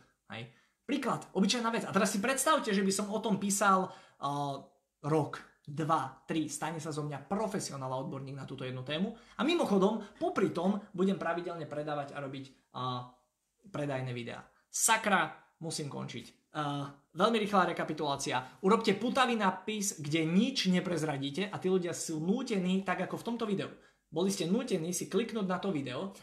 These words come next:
aby ste zistili, ako si nikdy v živote neprísť o tých klien-, a teda, a,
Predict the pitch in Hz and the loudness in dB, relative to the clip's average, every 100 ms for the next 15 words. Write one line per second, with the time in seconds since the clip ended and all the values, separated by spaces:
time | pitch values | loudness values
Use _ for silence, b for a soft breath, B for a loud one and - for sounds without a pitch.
0 | - 175 190 151 175 - 196 196 214 233 | -4 -2 0 0 -2 2 2 2 -2 0
1 | 240 233 233 208 196 B B - 233 226 | 2 2 2 2 0 B B 0 2 2
2 | 254 190 208 240 233 208 233 214 156 127 | 2 2 2 2 2 2 2 2 0 -2
3 | - - _ 151 165 - 160 139 143 151 | -10 -16 _ -2 -2 0 -2 -4 -4 -6
4 | 147 175 165 143 | -4 -4 -2 -4